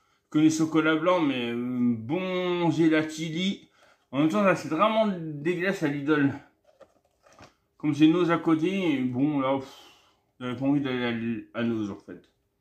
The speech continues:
Euh, il y en a six. Voilà, des glaces comme ceci. Ça, ça coûtait, ah, excusez-moi si je transpire comme, euh, je sais pas quoi.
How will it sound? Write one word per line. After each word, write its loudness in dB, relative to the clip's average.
Euh, -6
il -2
y 2
en 4
a 4
six. -4
Voilà, -2
des -6
glaces -8
comme -10
ceci. -2
Ça, 0
ça -2
coûtait, 4
ah, 0
excusez-moi 4
si -8
je -14
transpire -4
comme, 0
euh, -2
je -4
sais -8
pas -4
quoi. -2